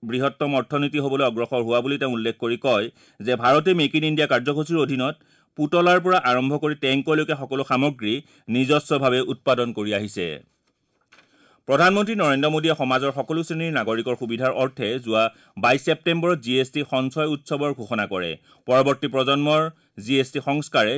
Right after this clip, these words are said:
দেশৰ পৰোক্ষ কৰ ব্যৱস্থা সৰল কৰি তুলিছে। এই সংস্কাৰে বিভিন্ন সাম-, সামগ্ৰী আৰু সেৱাৰ ক্ষেত্ৰত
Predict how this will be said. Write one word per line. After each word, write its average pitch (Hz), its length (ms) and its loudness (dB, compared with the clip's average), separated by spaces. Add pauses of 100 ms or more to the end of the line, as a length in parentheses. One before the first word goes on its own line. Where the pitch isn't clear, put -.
দেশৰ 120 240 -2 (120)
পৰোক্ষ 135 340 -4 (240)
কৰ 139 140 0 (180)
ব্যৱস্থা 127 440 -4
সৰল 117 300 2
কৰি 101 140 -2
তুলিছে। 107 380 -4 (400)
এই 117 140 2
সংস্কাৰে 160 420 2
বিভিন্ন 127 280 -2 (100)
সাম-, 127 220 -2 (380)
সামগ্ৰী 147 500 0
আৰু 147 180 4
সেৱাৰ 127 300 2
ক্ষেত্ৰত 151 300 -2